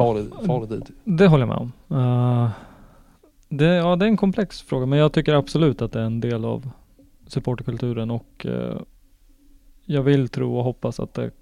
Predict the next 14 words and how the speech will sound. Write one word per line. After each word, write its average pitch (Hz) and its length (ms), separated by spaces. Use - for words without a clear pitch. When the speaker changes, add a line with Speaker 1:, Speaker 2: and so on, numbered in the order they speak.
Speaker 2:
kommer 123 260
finnas 117 520
för - 140
all 120 140
framtid. 120 440
Ehm, 123 540
men 160 120
hur 180 100
känns 202 260
det 156 60
nu, 135 120
när 131 120
man, 143 360
om, 143 260